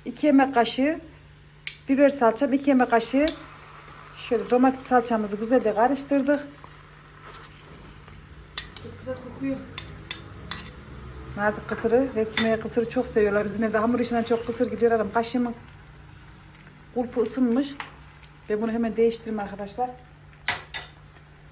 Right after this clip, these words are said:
Speaker 1: Şöyle başka bir tane alın. Da şöyle alın.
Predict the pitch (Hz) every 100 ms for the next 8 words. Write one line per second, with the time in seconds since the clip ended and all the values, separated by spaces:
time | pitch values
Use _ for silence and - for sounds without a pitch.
0 | - - - - 226 202 220 - 220 208
1 | 220 214 214 220 262 269 - - - -
2 | - - - - - - - - - -
3 | - 269 240 - 269 226 220 302